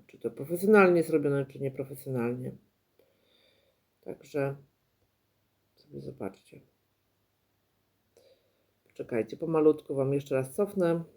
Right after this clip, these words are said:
to, co tutaj napisałam w komentarzu, w tym w poście,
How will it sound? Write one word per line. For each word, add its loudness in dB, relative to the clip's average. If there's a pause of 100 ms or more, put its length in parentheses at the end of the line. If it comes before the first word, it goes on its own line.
(120)
to, -6
co -12
tutaj -6
napisałam -2
w -14
komentarzu, 0
w -8
tym 0
w -12
poście, -2